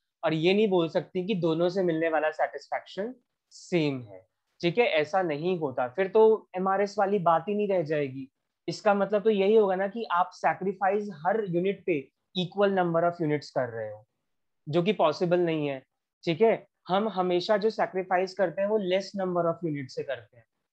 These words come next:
तो यही बात होती है कि आपका indifference कर्व जो है ना, वो cut नहीं करता एक दूसरे को, क्योंकि एक भी combination हमें ऐसा नहीं मिलेगा जहां पे दोनों equal हो जाए। ठीक है, तो ये वाली बात होती है इसमें,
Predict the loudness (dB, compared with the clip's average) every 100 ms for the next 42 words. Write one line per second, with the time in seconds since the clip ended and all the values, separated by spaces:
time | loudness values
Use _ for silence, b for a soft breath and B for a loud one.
0 | _ _ -2 0 2 2 2 4 4 2
1 | -2 -2 0 0 0 -2 -2 -2 -4 -4
2 | -6 -6 -4 -4 -4 -4 -2 -4 -2 -4
3 | -2 -4 -4 -4 -8 -8 -10 -10 -14 -14
4 | -14 -16 -20 _ _ -4 -2 -2 0 2
5 | 2 2 0 2 2 2 2 2 0 -4
6 | -6 -4 -6 -2 -2 0 0 0 -2 -2
7 | -2 -2 0 0 -2 -6 _ -16 -4 0
8 | 0 0 0 0 0 0 -2 -4 -6 -8
9 | -2 0 0 -4 -6 -14 -20 _ _ _
10 | _ _ _ -10 -2 2 2 0 _ _
11 | _ _ _ -4 -2 2 2 2 0 0
12 | -2 -4 -12 -12 -12 -12 -16 -20